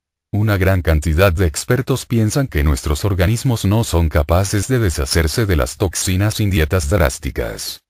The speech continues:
Hay muchos aspectos positivos de la utilización de dichos métodos de adelgazamiento. Son una buena motivación para consumir una gran cantidad de verduras y frutas,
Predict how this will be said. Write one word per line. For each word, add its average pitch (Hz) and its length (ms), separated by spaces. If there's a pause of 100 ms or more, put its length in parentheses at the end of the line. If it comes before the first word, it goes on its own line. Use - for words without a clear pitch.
(360)
Hay 113 220
muchos 113 400
aspectos 113 560
positivos 85 640
de 85 80
la 107 100
utilización 90 760
de 85 80
dichos 98 380
métodos 92 520
de 98 80
adelgazamiento. 80 1040 (840)
Son 123 280
una 123 160
buena 95 340
motivación 78 640
para 55 440 (320)
consumir 95 560
una 82 180
gran 80 240
cantidad 82 500
de 85 140
verduras 73 800
y 87 140
frutas, 82 760